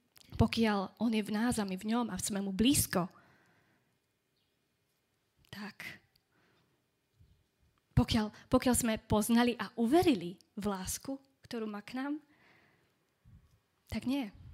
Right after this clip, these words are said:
Vo Filipenom dva trinásť hovorí:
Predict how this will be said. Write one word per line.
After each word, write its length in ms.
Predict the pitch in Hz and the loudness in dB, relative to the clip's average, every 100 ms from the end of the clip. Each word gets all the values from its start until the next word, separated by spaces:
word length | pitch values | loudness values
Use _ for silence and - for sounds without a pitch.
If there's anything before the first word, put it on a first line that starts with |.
| - - - _ - _ _ - - - _ _ _ _ _ _ _ _ _ _ _ - - - - - - - - - - _ _ _ | -20 -20 -20 _ -20 _ _ -20 -20 -20 _ _ _ _ _ _ _ _ _ _ _ -20 -20 -20 -20 -20 -20 -20 -20 -20 -20 _ _ _
Vo 160 | - 220 | -2 0
Filipenom 480 | 269 247 269 254 233 | 2 6 6 6 4
dva 240 | 214 240 | 2 -2
trinásť 640 | - 240 233 233 233 - 226 | 0 0 2 0 -2 -2 0
hovorí: 400 | 226 220 214 | 0 0 -2